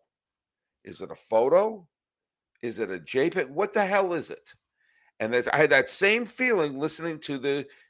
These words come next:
well, they walked off the field before they appealed. What? But he can't, so you have to tag up.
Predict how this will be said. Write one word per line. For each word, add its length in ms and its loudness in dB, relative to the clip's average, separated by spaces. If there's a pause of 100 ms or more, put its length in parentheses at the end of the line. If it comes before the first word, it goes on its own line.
(120)
well, 480 6 (180)
they 500 -2 (640)
walked 440 6
off 300 2
the 100 -14
field 480 -2
before 460 -4
they 200 -2
appealed. 640 -4 (1160)
What? 340 -2 (1160)
But 160 0
he 240 -6
can't, 460 6
so 140 -6
you 180 -2
have 200 2
to 100 -10
tag 360 2
up. 300 2